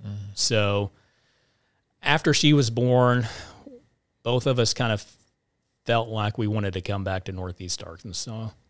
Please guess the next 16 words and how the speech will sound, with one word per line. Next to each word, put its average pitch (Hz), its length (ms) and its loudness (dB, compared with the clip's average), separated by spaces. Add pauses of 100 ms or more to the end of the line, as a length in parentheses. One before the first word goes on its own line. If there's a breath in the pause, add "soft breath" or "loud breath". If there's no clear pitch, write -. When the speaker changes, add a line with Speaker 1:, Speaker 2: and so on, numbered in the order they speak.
(140)
Speaker 1:
Mm-hmm. 104 220 -6 (100)
Speaker 2:
So 92 320 -8
that's, 113 240 0 (100)
that's - 320 0 (440)
pretty 185 260 8
much 143 240 2
when 120 160 2
that 107 240 -2 (220)
decision 113 500 2
was, 98 180 -6 (140)
was 110 260 -8
made, 104 280 -2
that 104 100 -2
we 110 120 -2
wanted 123 380 2
to, 113 220 2